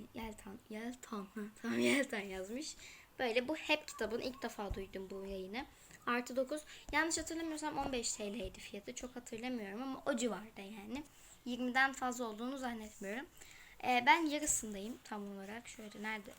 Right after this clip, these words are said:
Ayracığım? Hı, buradayım. Ayracı tatlaştı.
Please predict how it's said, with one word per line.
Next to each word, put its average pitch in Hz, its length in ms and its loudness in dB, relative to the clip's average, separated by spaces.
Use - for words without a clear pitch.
Ayracığım? 220 400 -10
Hı, 233 60 -8
buradayım. 208 360 -6
Ayracı 247 420 2
tatlaştı. - 600 -10